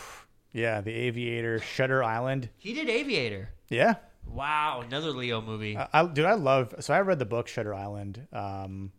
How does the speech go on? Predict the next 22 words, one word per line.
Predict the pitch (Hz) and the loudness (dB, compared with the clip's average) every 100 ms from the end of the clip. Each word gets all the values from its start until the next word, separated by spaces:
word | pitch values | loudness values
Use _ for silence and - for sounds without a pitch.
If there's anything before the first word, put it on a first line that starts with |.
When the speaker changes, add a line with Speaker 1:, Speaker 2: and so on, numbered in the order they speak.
| _ | _
Speaker 1:
right | 117 110 | -4 -4
actually | 135 165 147 | -4 -6 -8
before | - 120 | -6 -6
it | 110 | -4
came, | 117 107 | -10 -10
but | 127 110 123 | -10 -8 -4
right | 123 | -4
before | 123 131 | -2 -4
it | 113 | -4
came | 117 101 | -4 -2
out | 107 104 - | 0 0 -2
in | 120 | -8
twenty | 101 117 101 | -6 -6 -8
ten. | - 107 104 95 - _ _ _ _ | -6 -6 -6 -8 -12 _ _ _ _
We | 151 | -4
got | 165 156 | -2 -2
federal | - - 139 143 135 113 | -2 2 4 6 6 4
marshals | 104 104 110 117 113 - 117 92 85 87 - - _ - - - - | 2 2 2 2 2 0 -2 -6 -8 -12 -14 -18 _ -14 -10 -8 -2
with, | 131 - | -2 2
uh, | 147 139 135 135 139 139 139 147 - - _ - | 4 4 4 4 4 2 0 -4 -14 -20 _ -18
Speaker 2:
Mark | 120 117 117 | -2 -2 2
Ruffalo. | 143 139 - - | 0 0 -6 -8